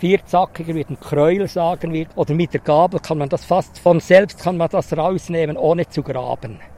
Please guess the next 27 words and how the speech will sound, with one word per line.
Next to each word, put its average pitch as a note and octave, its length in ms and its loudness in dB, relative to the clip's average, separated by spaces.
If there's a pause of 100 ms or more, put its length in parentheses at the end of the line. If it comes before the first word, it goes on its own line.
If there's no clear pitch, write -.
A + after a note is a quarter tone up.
(400)
Und D3+ 100 -14
hier F#3+ 180 -2
haben D#3+ 240 -4
wir F#3+ 120 -6
das - 200 -10
dynamische E3 540 -6
Gemüsebett. G#3 800 -2 (1040)
Wir F3+ 120 -4
haben E3+ 180 -2
gesagt, E3 640 -8
wenn E3+ 220 -4
man F#3 180 -2
Gemüse E3+ 500 -4
hier E3 160 -2
nicht F3+ 220 -10
gut F#3 240 -4
halten F#3 320 0
kann, F3 240 -4
wenn E3+ 140 -4
man E3 180 -4
nicht E3+ 280 -4
öfters - 420 -6
hier D#3+ 260 -2
ist, F#3+ 240 -6
nicht F3 220 -10
hier C#3+ 240 -4
wohnt, D3+ 340 -2